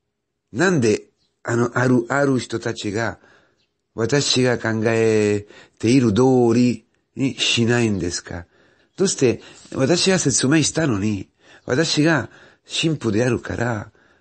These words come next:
私が、えー、いろいろなことを分かっているので、私は正直に、いろんな人に、真理を語るのに、なんでみんな閉じこもって、自分勝手にしようと思って、自分、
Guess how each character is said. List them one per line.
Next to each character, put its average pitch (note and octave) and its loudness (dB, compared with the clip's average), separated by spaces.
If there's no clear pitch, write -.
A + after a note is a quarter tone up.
私 D3+ -4
が、 C3 -2
え G2 -8
ー、 G2 -6
い C3+ 0
ろ D3 4
い D3 4
ろ C#3+ 2
な B2 -2
こ C#3 -2
と - -2
を G#2+ 0
分 G#2+ 0
か C#3+ -2
っ C#3+ -2
て - -4
い C3+ 2
る A2+ 0
の D#2 -8
で、 G2+ -2
私 D#3 0
は C#3 2
正 D#3 0
直 B2+ 0
に、 A2+ -2
い B2+ -4
ろ D#3+ 2
ん D3+ 0
な C#3+ 2
人 A#2+ -2
に、 A2 -2
真 G3 2
理 A2 2
を G#2+ 0
語 - -8
る G#2 -4
の D#2+ -8
に、 A2+ -4
な F#3 0
ん D#3 0
で G2+ 0
み B2 -2
ん A2+ 0
な G2+ -2
閉 G2 -4
じ F2+ -4
こ F#2 -8
も A2 -2
っ A2 -8
て、 F#2 -10
自 G#2 -6
分 A2+ 0
勝 G#2 -4
手 G2+ -4
に G2 -4
し - -4
よ G2 -4
う F2 -8
と - -10
思 F#2 -6
っ - -10
て、 - -12
自 F#2 -2
分、 A#2+ 2